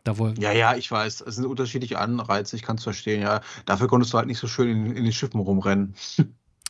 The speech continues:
Speaker 1: Ja,
Speaker 2: Ja.
Speaker 1: klar, also da, da gibt's natürlich Punkte, die, die Starfield da auch besser macht und Dinge, die es woanders nicht gibt. Ich meine,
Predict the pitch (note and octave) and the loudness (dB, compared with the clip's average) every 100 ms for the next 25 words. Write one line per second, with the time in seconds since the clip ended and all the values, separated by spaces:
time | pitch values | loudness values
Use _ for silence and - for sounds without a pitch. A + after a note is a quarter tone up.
0 | - - - B2 A2+ A2+ G#2 A#2 A2+ C3+ | -14 -16 -4 2 4 4 2 0 0 -2
1 | B2 B2+ B2 A#2+ A#2 A#2 - - - - | -2 -2 -2 -2 0 0 -4 -12 -20 -20
2 | - B2 D3+ - D#3 D#3 D3+ E3+ F3+ D#3+ | -4 2 4 6 6 6 4 2 2 2
3 | C#3+ C3+ C3+ C3 C3 C3+ C3+ - - _ | 2 2 2 2 2 0 -4 -14 -20 _
4 | - - C3+ C#3 D3 C3 C3 C3 C#3 - | -12 2 4 4 4 4 4 2 -4 -6
5 | - C3 - D#3 E3 D3 C#3+ - - B2+ | -2 -2 2 4 6 6 4 2 -4 -4
6 | B2+ B2 - C3 C3+ C#3+ C3+ C3+ B2 - | -4 -6 -12 -2 4 6 4 2 0 0
7 | B2+ C3 A#2+ D#3 - C#3+ C#3 B2+ B2 B2+ | 2 2 4 2 2 -2 0 0 4 6
8 | C3 | 6